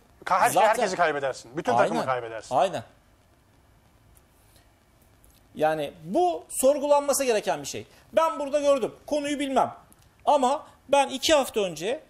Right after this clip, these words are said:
Speaker 2: Türkiye, ben emin olmak için yanlış mı hatırlıyorum dedim. Bak hakikaten ben Tuğçe'yi kaptan biliyorum. Yanlış mı biliyorum dedim. Türkiye Basketbol Federasyonu sitesinden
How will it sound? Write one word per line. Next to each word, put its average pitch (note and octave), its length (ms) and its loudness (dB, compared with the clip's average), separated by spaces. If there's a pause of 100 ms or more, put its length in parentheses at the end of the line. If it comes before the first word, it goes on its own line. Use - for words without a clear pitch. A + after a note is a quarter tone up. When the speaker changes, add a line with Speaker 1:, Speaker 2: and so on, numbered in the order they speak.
(160)
Speaker 2:
Türkiye, C4+ 380 0 (200)
ben C4+ 160 0 (160)
emin A#3+ 200 -2
olmak B3+ 300 0
için C3+ 220 -12 (180)
yanlış B3 360 0
mı C#4 60 -4
hatırlıyorum E3+ 460 -2
dedim. B2+ 160 -6
Bak B2 140 -2 (240)
hakikaten G3+ 400 -2 (100)
ben A#3+ 180 -4
Tuğçe'yi C4+ 320 -6
kaptan A#3+ 380 -2
biliyorum. E3+ 280 -6 (880)
Yanlış A3+ 360 0
mı B3 100 -2
biliyorum D#3+ 280 -6
dedim. C4+ 180 -8 (240)
Türkiye C#4 300 0
Basketbol C4 420 -2
Federasyonu A#3+ 460 -2
sitesinden A#3+ 460 -8